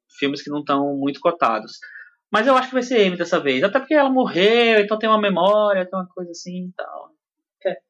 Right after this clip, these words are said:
Speaker 2: eu acho que da Amy também. Eu queria que fosse o Look of Silence, mas eu não sei se tem esse peso todo. Eu, eu, eu acho que é possível.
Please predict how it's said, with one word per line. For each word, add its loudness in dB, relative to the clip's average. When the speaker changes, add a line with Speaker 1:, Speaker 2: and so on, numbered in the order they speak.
Speaker 2:
eu 6
acho 2
que -4
da 0
Amy -4
também. -8
Eu -4
queria -2
que -16
fosse -8
o -2
Look -6
of -4
Silence, -6
mas -6
eu -8
não -12
sei -10
se -18
tem -10
esse -12
peso -8
todo. -8
Eu, 0
eu, 2
eu 2
acho -4
que -6
é -4
possível. -6